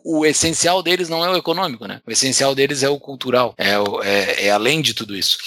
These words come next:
Mas o Thiago falou um negócio antes ali que é interessante, sobre a miscigenação e tudo mais, né?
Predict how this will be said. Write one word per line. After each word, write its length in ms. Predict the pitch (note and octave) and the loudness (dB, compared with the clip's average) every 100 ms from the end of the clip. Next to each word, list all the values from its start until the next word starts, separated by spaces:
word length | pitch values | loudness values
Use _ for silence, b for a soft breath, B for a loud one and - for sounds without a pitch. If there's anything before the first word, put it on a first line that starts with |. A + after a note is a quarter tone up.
| B B - | B B -2
Mas 160 | D#3+ | -2
o 60 | F#3 | 0
Thiago 200 | G#3+ A3+ | -2 0
falou 220 | A#3+ G#3+ | -2 0
um 40 | |
negócio 380 | F#3+ C#3+ C3+ - C3 | -2 0 0 0 -2
antes 160 | C3 | 0
ali 120 | C3 | -2
que 80 | C3+ | 0
é 40 | D3 | 2
interessante, 540 | D3+ D#3+ D3 C3 - - | 2 2 2 -2 -6 -2
sobre 640 | - C3+ B2+ C3+ C3 C3+ - | 0 0 0 2 2 0 0
a 180 | B2+ | 0
miscigenação 1040 | B2+ C#3 D3 C3+ C#3 A2+ - D3 E3 D#3 B2+ | 0 0 -2 0 0 0 0 0 0 -2 -6
e 80 | A#2+ | -10
tudo 200 | B2+ A#2+ | -10 -2
mais, 240 | A#2+ A#2 | 0 0
né? 100 | A2 | -4